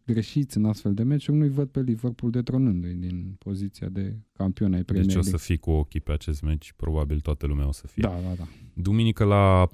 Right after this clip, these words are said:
Speaker 2: patru, tot, uh, transmis în direct pe Eurosport, Sheffield United cu Crystal Palace. O întrebare super scurt,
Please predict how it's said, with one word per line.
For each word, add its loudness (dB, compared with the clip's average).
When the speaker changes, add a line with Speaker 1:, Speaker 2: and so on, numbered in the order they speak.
Speaker 2:
patru, 2
tot, -2
uh, 2
transmis -2
în -2
direct 0
pe -4
Eurosport, 0
Sheffield -2
United 0
cu -10
Crystal -2
Palace. 0
O -2
întrebare 2
super -2
scurt, -4